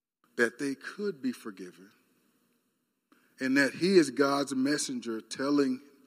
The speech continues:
those who come humbly seeking forgiveness, "Your sins are forgiven." He had been given authority by God to forgive sins. And in front of this whole crowd who came there to hear him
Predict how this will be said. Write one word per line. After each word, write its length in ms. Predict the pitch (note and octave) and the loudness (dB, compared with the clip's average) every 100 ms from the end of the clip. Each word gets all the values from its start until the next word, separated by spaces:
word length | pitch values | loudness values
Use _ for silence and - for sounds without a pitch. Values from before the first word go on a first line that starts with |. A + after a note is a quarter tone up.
| _ _ - | _ _ 0
those 420 | C3 C3 C3+ - | 2 2 -2 0
who 260 | D3 B2 - - - | 2 2 -2 -20 -12
come 320 | - D#3 D3+ - | 2 2 2 0
humbly 460 | E3+ E3+ F3+ F3+ - - | 0 4 4 4 0 -12
seeking 400 | - E3+ F3 F#3+ | 2 2 2 -4
forgiveness, 680 | - F3 F#3 F#3+ G3 G3 - _ _ _ _ _ - | -2 2 4 4 0 -10 -14 _ _ _ _ _ -6
"Your 260 | A#2+ B2+ | -4 -4
sins 480 | - - B2+ A2 G#2 | -6 -8 -8 -10 -12
are 120 | G#2 | -14
forgiven." 500 | - F#2+ F#2+ F#2 F2+ _ _ _ _ _ _ _ _ _ _ _ _ | -14 -16 -16 -18 -20 _ _ _ _ _ _ _ _ _ _ _ _
He 280 | F3+ A3+ A3+ | 4 6 6
had 280 | G#3 G3 D#3 | 4 2 6
been 200 | F3 D3+ | 4 8
given 320 | F3 F3 E3+ | 8 8 2
authority 460 | D#3+ F3 G3+ G#3+ G3+ | 2 2 4 2 2
by 200 | F#3 F3+ D#3 | 0 0 0
God 400 | F#3+ F#3+ E3+ D#3 | 0 2 2 0
to 60 | |
forgive 460 | C#3+ C3+ B2 C#3+ C3+ | -8 -10 -2 -2 -2
sins. 580 | - C#3+ B2 A2 - - _ _ _ _ _ _ _ _ _ _ _ _ _ _ - | -6 -8 -8 -14 -20 -20 _ _ _ _ _ _ _ _ _ _ _ _ _ _ 2
And 160 | F#3 | 6
in 140 | F3+ F3 | 6 2
front 320 | - G#3+ A3+ | 4 6 6
of 80 | G3+ | 8
this 160 | G3+ | 6
whole 400 | D#3 G#3 G#3+ A3+ | 8 6 6 4
crowd 440 | - - A#3 G#3+ F3+ | 2 2 6 6 6
who 120 | E3 | 6
came 320 | - G3+ G#3 | 6 4 8
there 140 | G3+ F3+ | 8 8
to 100 | E3 | 6
hear 280 | G#3 A3 | 6 4
him 320 | G#3 A3+ A3+ | 6 4 4